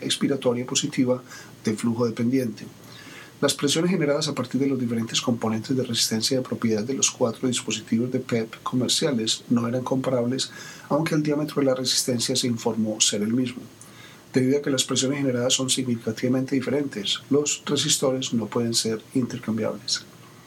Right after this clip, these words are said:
Perlinsky y Willis evaluaron el efecto del volumen corriente, el tipo de nebulizador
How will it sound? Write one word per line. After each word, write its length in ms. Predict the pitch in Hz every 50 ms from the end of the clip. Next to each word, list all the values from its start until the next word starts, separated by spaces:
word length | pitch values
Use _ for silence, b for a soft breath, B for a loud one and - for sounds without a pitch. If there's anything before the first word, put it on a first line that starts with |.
| - _ _ _ _ _ _ _ _ _ - -
Perlinsky 680 | - - 165 151 156 170 175 - - - 202 190 185 180 143
y 60 | 139
Willis 460 | 135 147 165 160 135 120 - - -
evaluaron 360 | 120 117 120 120 123 135 139
el 100 | 135 127
efecto 360 | 120 - 127 117 - - 151 147
del 100 | 139 127
volumen 320 | 123 117 120 135 143 135
corriente, 600 | - 120 117 127 131 131 139 135 - 147 147 - - -
el 140 | 110 113 -
tipo 260 | - 131 127 - 147
de 80 | 135 131
nebulizador 680 | 123 120 117 120 113 - 113 110 113 127 131 -